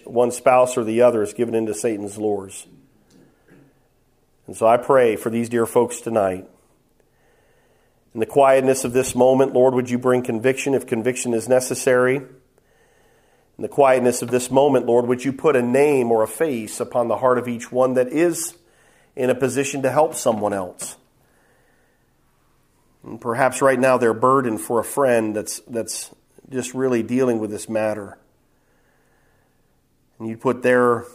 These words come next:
faces or names on their heart tonight, and that we'd look for opportunities to be able to help. I know my wife and I, even tonight,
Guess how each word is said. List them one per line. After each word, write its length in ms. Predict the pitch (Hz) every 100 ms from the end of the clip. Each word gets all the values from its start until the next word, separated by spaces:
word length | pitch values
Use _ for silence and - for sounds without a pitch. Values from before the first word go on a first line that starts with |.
| _ _ _
faces 520 | - 131 127 123 127 113
or 120 | 101
names 400 | 110 123 127 123
on 120 | 110
their 140 | 107
heart 240 | 95 123 120
tonight, 520 | 113 110 117 117 113
and 80 | 104
that 100 | 104
we'd 320 | 117 117 107 - _ _ _ _
look 160 | - 123
for 200 | - 120
opportunities 640 | 120 120 110 131 123 117
to 80 | 110
be 100 | 110
able 180 | 113 117
to 60 | 104
help. 460 | 107 98 107 _ _ _ _ _ _ _ _ _ _ _ _ _ _ _ _ _ _ _ _
I 60 | 117
know 100 | 117
my 120 | 113
wife 320 | 110 117 120
and 100 | 117
I, 100 | 110 110
even 240 | 110 110
tonight, 540 | 104 117 117 110 98